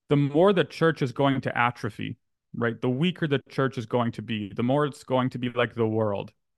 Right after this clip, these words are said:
This is almost, not almost, this is expected for the church and Christians to be in this place of complete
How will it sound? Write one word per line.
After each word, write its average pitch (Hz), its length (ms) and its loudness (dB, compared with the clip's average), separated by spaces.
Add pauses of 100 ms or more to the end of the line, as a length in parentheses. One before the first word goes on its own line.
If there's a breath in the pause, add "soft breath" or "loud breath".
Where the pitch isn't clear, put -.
(100)
This - 160 -6
is 135 80 -4
almost, 175 380 0
not 160 180 0
almost, 120 380 0
this 160 180 -2
is 180 220 2
expected 147 680 -2 (420)
for 113 420 4 (380)
the 139 80 0
church 123 380 -2
and 123 160 0
Christians 120 520 -2
to 127 100 -10
be 117 160 -2
in 117 60 0
this 113 160 -2
place 110 400 -4
of 101 160 -8
complete 147 640 -8